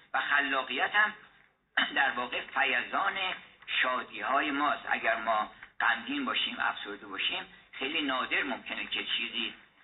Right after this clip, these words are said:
از ما به ظهور برسه. برای این اول برای شرط خلاقیت این است که ما روحیه‌مون و فضای زندگیمون میل به شادی بکنه.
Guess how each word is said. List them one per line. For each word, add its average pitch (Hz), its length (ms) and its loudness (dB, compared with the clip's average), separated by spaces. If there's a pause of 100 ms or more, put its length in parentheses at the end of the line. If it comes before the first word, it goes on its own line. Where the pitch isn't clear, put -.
(180)
از 110 160 2 (120)
ما 120 140 0
به 107 140 -4 (100)
ظهور 110 300 -4
برسه. 87 420 -8 (720)
برای 156 180 4
این 226 120 -2
اول 196 640 2
برای 160 520 0 (400)
شرط 123 380 0
خلاقیت 113 840 0 (1900)
این 143 140 0
است 170 200 2
که 156 120 -2
ما 151 480 0 (360)
روحیه‌مون 135 840 0 (680)
و 110 120 2
فضای 120 580 -2
زندگیمون 123 640 -6
میل 151 440 -4
به 120 100 -2
شادی 110 440 2
بکنه. 98 440 -10